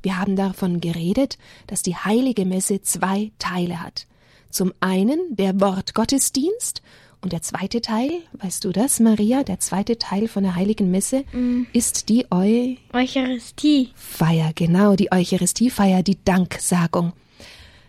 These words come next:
Speaker 1: Darüber werden wir heute auch ein bisschen nachdenken und sprechen. Das letzte Mal beim Wortgottesdienst haben wir gehört, da geht es um die Lesung <clears throat> und das Evangelium und um die Predigt. Und was kommen denn da noch?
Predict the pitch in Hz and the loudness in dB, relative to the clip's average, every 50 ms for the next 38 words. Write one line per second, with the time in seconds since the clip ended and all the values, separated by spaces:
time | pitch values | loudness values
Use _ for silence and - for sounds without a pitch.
0 | - - 180 185 180 190 190 175 190 180 175 180 180 190 - 185 180 180 185 180 | -6 -2 -2 0 2 2 2 2 2 2 2 0 -2 -2 -2 -2 -2 -2 -2 -2
1 | 175 170 - - - - 185 220 - 302 262 226 214 - - - - 185 175 185 | -2 -4 -4 -4 -4 -2 -2 0 0 0 0 0 -2 -4 -6 -6 -6 -4 -4 -4
2 | 180 180 185 180 170 180 202 233 254 - - 302 302 311 330 - - 349 349 320 | -6 -6 -6 -4 -2 0 0 -2 -2 -2 -2 -2 -2 -2 -4 -4 -2 -2 -2 -4
3 | - - - - - - - 175 170 - - 302 339 359 - - - - - - | -6 -10 -12 -12 -12 -10 -8 -8 -8 -6 -4 -4 -4 -4 -6 -12 -20 -20 -20 -18
4 | - - 175 - - 175 180 - - - 190 185 185 190 190 190 185 - 180 180 | -12 -8 -6 -4 -2 -2 -2 -2 -2 -2 0 0 0 2 0 0 0 0 0 0
5 | 175 202 202 214 - - 196 - 196 180 - - 202 196 190 180 - - 202 185 | 2 2 0 0 0 -2 -2 0 -2 -2 0 0 0 0 0 -2 -2 -2 -2 0
6 | 185 196 185 185 175 165 180 185 185 196 202 196 - - 220 214 - 262 240 - | 0 2 2 2 0 0 2 2 4 4 4 2 0 -2 -2 -2 0 0 0 0
7 | 226 214 - 202 202 196 226 226 208 180 180 190 196 202 202 185 - 202 202 202 | 0 0 0 -2 0 2 2 2 4 2 2 2 2 2 2 2 2 2 2 2
8 | - 294 254 - - - - - - - 247 262 277 254 - - - 247 - 285 | 2 0 -2 -4 -10 -20 -20 -10 -2 0 2 4 4 2 2 0 0 2 2 2
9 | 269 247 175 - 202 214 214 214 214 214 214 208 214 208 208 214 208 214 - - | 2 2 2 2 4 4 4 4 4 4 4 4 4 2 2 0 0 -2 -6 -10
10 | - - _ _ _ _ - 285 294 285 - - 285 269 277 - - 214 190 185 | -20 -20 _ _ _ _ 2 2 2 2 2 2 2 2 0 0 0 2 2 4
11 | 208 214 208 214 202 190 - - - - 175 170 - 175 175 - - - 180 180 | 4 4 4 2 0 -2 -4 -8 -6 -6 -4 -4 -2 -4 -4 -4 -4 -2 -2 0
12 | 180 175 175 175 170 165 175 196 220 220 - - - | 0 0 0 -2 0 0 2 2 2 0 -4 -10 -14